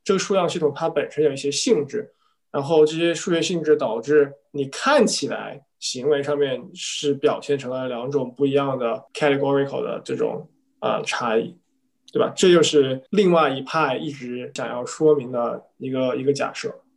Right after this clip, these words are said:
或者是和这个之前我们提到的这个两个数量系统的假设的一个很重要的这样的一个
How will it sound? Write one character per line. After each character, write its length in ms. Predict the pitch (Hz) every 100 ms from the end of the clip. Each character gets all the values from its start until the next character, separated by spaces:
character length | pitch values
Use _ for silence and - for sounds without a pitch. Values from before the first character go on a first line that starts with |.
| _
或 100 | -
者 80 | 147
是 240 | 143 151
和 320 | 135 - 143 135
这 180 | 156
个 220 | 143 135 - _
之 120 | - 175
前 200 | 147 151
我 80 |
们 140 | 131 127
提 140 | 135
到 180 | 139 147
的 100 | 127
这 120 | 135
个 140 | 131 127
两 200 | 110 135
个 80 |
数 140 | 147 160
量 160 | 143
系 120 | 135 147
统 220 | 127 120
的 220 | 117 120 _ _ -
假 180 | 135
设 240 | 120 151 135
的 120 | 127
一 80 | 127
个 120 | 139
很 320 | 135 117 120 - _ -
重 220 | 190 160
要 180 | 151 131
的 140 | 120
这 120 | -
样 160 | 127 123
的 80 | 117
一 160 | -
个 300 | - 123 123